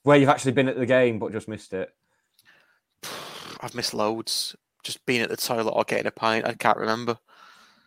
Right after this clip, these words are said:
Speaker 2: Um, I don't know, actually. Probably I was, I was, was I looking for,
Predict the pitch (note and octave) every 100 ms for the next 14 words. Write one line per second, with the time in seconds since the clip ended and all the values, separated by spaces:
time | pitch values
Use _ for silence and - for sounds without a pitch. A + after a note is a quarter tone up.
0 | _ _ _ B2+ A#2+ A#2+ A#2 A#2 A2+ _
1 | _ _ _ _ _ _ _ _ _ _
2 | _ - - - D#4 - C#4 - - -
3 | D4 D4 C#4 F#3 D#3+ G3+ G3+ - G3 G3
4 | - - _ - - - _ _ _ _
5 | - G#3 A3+ - A#3 -